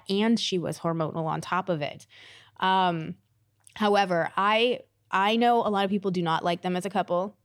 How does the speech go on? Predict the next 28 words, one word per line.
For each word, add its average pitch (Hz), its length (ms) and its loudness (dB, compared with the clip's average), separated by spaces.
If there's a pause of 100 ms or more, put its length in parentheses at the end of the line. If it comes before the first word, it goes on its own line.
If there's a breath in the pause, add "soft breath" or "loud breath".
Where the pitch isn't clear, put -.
(120)
I 175 140 0
love 160 300 -2
them. - 260 -10 (160)
I 175 80 0
love 170 500 -2 (200)
Justin 175 360 -2
and 165 100 -2
Jessica 170 300 -2
together. 196 480 0
I'm 170 160 -4
glad 165 220 -2
they 160 80 -4
worked 160 200 -8
through 160 280 -6 (180)
anything, 262 380 0
if 302 200 -2
there 277 160 -2
even 262 220 -2
was 247 160 0
anything 240 300 -2
to 226 80 -2
work 214 180 -4
through. 214 220 -4 (340 loud breath)
And 214 100 0
now 226 140 2
they 233 120 2
have 226 300 0
two 240 480 0